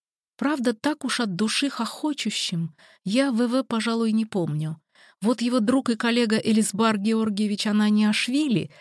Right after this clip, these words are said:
захаживавший к нам на занятия, тот смеялся самозабвенно,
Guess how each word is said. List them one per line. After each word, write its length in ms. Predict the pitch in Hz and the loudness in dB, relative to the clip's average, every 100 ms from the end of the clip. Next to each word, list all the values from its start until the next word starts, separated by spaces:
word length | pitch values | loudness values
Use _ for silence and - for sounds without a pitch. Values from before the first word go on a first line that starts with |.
| - _ - | -20 _ -4
захаживавший 800 | 226 214 262 175 165 170 - 175 | -2 0 0 0 -4 -4 -6 -4
к 100 | - | 0
нам 240 | 202 170 | 0 2
на 100 | 165 | 0
занятия, 720 | 190 233 214 156 - - - _ _ _ | 2 2 2 0 -4 -8 -8 _ _ _
тот 220 | 269 320 | 2 2
смеялся 680 | - 294 285 285 277 - 269 | 0 0 2 2 0 -2 -4
самозабвенно, 1200 | 262 - 226 233 196 190 160 165 160 160 160 - | -4 0 2 2 2 0 0 0 0 -2 -4 -6